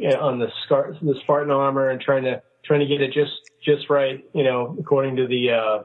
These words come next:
the historical armor and everything, and, and get all the details in there, and, and, uh,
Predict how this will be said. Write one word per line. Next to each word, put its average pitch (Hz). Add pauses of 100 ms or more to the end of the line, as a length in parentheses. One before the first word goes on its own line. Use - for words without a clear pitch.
(220)
the 123
historical 131
armor 127
and 123
everything, 123
and, 117
and 135
get 131
all 127
the 123
details 120
in 117
there, 120
and, 107 (300)
and, 113
uh, 104